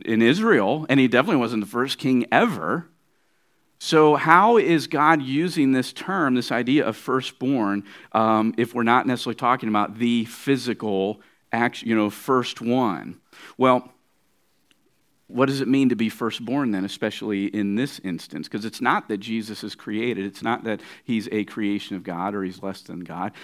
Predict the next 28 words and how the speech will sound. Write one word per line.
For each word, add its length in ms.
uh, 300
'cause 160
we've 180
already 200
exposed 440
some 160
of 100
that 260
in 180
that 180
first 280
section. 460
But 120
rather 340
to 80
be 320
firstborn, 880
right? 280
For 120
Israel 380
to 80
be 180
God's 300
firstborn, 520
for 160
David 340
to 80
be, 300